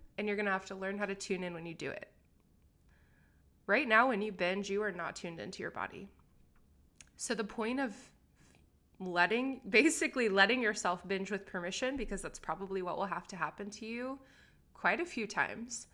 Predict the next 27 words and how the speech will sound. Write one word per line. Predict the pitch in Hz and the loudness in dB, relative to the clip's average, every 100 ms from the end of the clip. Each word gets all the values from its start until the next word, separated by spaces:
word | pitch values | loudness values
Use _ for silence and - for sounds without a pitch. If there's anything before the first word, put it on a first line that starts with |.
| - - - - - - - - | -20 -20 -20 -20 -20 -20 -14 0
is | 240 214 | 0 4
that | 220 196 196 | 6 6 8
now | 208 247 | 8 8
you're | 339 330 | 8 4
binging | 247 226 226 208 202 202 | 2 2 2 0 0 -4
with | 214 202 185 190 | -4 -2 -2 -4
the | 196 208 | 0 2
awareness | 196 170 185 247 269 | 2 2 0 -2 0
of, | 208 190 180 180 - | 2 4 2 -4 -2
"Okay, | 214 240 254 196 196 - - - | 0 4 4 4 0 -10 -4 4
I | 175 190 | 6 6
have | 196 214 | 2 0
permission | - 220 214 202 | -4 -6 -4 -4
to | 190 | -2
do | 214 233 | -2 -2
this. | 277 277 - - _ | -2 -4 -8 -12 _
Now | 196 185 196 | -6 4 6
I'm | 240 311 | 6 2
gonna | 320 - | -4 -2
ask | 196 196 - | -2 -2 -2
how | 202 | 2
it | 185 | 2
actually | 165 - - | 2 -2 -10
feels | - 151 156 170 - | -10 -8 -6 -6 -8
because | 190 - 190 | -6 -4 2
I | 185 | 2
am | 180 180 | 2 -4